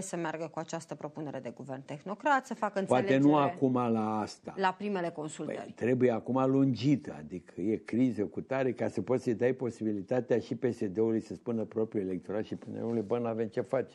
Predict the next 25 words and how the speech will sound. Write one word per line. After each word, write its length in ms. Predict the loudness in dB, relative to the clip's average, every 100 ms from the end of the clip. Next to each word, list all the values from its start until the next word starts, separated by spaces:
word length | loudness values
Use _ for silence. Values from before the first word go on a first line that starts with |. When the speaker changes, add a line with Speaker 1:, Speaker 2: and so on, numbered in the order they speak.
| -16
Speaker 2:
uite, 300 | -12 -12 -14 _ -20 -20 -6
mor 300 | 0 2 4
oamenii, 560 | 2 0 -2 -6 -10 -14 -16
sunt 120 | -10 -2
luați 340 | 2 0 -2
cu.” 360 | -10 -10 -10 -14 -2
Speaker 1:
Al 140 | 0
doilea 220 | 2 0
scenariu, 420 | -2 -4 -4 -4 -2
Speaker 2:
Al 80 | 4
Speaker 1:
care 120 | 4
Speaker 2:
doilea 160 | 6 4
Speaker 1:
ar 60 |
fi 80 | 4
pe 80 | 2
masă? 120 | 4
Speaker 2:
scenariu 420 | 4 4 2 0 -2
posibil 800 | 4 4 4 0 0 2 0 2
este, 580 | 2 0 0 2 2 0 -4
uh, 500 | 0 2 2 2 0 -4 _ _ _ _ _ _ _
refacerea 1200 | -2 2 4 4 2 4 2 4 2 2 0 -2 -8 _ _ _ _ _ _ _ _ _ _ _ _
celebrei 440 | -2 0 0 -2
Speaker 1:
Coaliției? 280 | -2 -2 -2
Speaker 2:
coaliții, 540 | -4 -4 -2 -4 -8 _ _ _ _ _ _ -10
dar 380 | 2 4 4